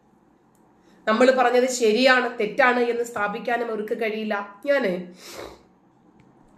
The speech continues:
നിങ്ങളോട് ഇന്ന് പ്രധാനമായിട്ടും എടുത്തിരിക്കുന്നത് ഒരു ഇസ്ലാമിക് ഡിബേറ്റ് ആണ്. നിങ്ങൾക്ക് വിളിക്കാം,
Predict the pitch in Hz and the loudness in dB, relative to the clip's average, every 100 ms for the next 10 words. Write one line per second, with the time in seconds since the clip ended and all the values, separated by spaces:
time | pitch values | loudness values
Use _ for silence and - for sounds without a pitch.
0 | - 254 277 277 247 233 180 175 - 226 | 0 8 8 8 4 2 0 -2 -2 -2
1 | 220 240 262 254 233 226 226 202 185 196 | 0 0 0 0 0 0 -4 -4 -2 -2
2 | - 190 170 165 165 - - 294 330 - | -2 -4 -2 -4 -6 -16 -6 -4 -4 -4
3 | 262 277 269 254 269 269 247 170 156 - | -2 0 -2 -2 2 4 4 2 -10 -12
4 | 220 240 240 240 185 170 170 170 - | -8 -6 -6 -10 -8 -8 -10 -12 -16